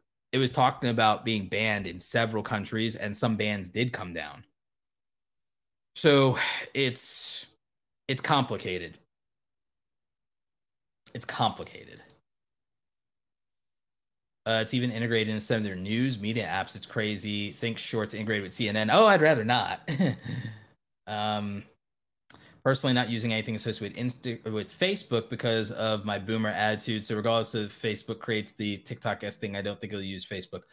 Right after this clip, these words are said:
Yeah, no, I can respect that. Um, I will say, though, that Facebook pays almost as good as YouTube on ad revenue. Just saying. Sometimes more.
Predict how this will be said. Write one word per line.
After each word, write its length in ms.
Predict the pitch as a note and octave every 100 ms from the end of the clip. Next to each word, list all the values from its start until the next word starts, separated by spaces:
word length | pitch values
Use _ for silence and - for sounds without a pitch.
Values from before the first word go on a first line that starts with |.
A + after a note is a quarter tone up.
| - - -
Yeah, 240 | F#3+ G3+
no, 240 | F#3+ F3+ E3+
I 120 | E3+
can 180 | F#3 D#3+
respect 380 | B2 - A#2+ -
that. 320 | G#2+ A2 - _ _ -
Um, 520 | A#2 A#2 A#2 A2+ G#2+ - _ _ _
I 80 | G#2+
will 180 | B2 D3+
say, 200 | C#3+ A2+
though, 380 | G#2+ G2+ G2 - _ _ _ _ -
that 480 | G#2+ G2+ G2 - _ -
Facebook 500 | A#2 B2 - E3 E3+ - _ _ _ _
pays 280 | C3 A#2+ A2
almost 380 | A2+ A2+ A2 A2+
as 100 | G2+
good 140 | G#2+
as 120 | G2+
YouTube 400 | G2+ G2+ - G2
on 100 | F#2+
ad 200 | F#2+ F#2+ F#2
revenue. 420 | F2+ F#2 F2+ F2+ - _ G2+
Just 220 | F#2 -
saying. 320 | G2 E2 E2 - _ _ _ _ _ _
Sometimes 480 | - G#2 A2 G2 F2+
more. 240 | F#2+ F#2